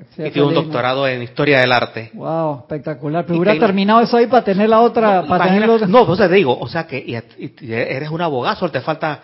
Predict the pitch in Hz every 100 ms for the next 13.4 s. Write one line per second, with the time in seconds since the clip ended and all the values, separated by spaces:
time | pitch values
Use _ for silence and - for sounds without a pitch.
0 | - - 131 151 147 226 226 208 285 240
1 | 165 151 127 123 156 147 151 147 151 160
2 | 156 120 117 110 107 110 127 147 151 131
3 | 98 _ _ _ _ _ - 123 131 127
4 | 139 147 156 135 160 151 117 - _ _
5 | _ _ _ _ _ _ _ - - 123
6 | 180 - 143 190 156 127 _ _ _ -
7 | 139 131 143 139 135 - 131 120 - -
8 | - - 156 185 151 151 - 135 117 127
9 | - 120 - - - _ - - - -
10 | 139 170 180 180 175 175 165 165 180 143
11 | 139 180 156 123 127 175 143 127 120 117
12 | 123 _ _ 180 151 175 - - 180 180
13 | 226 139 131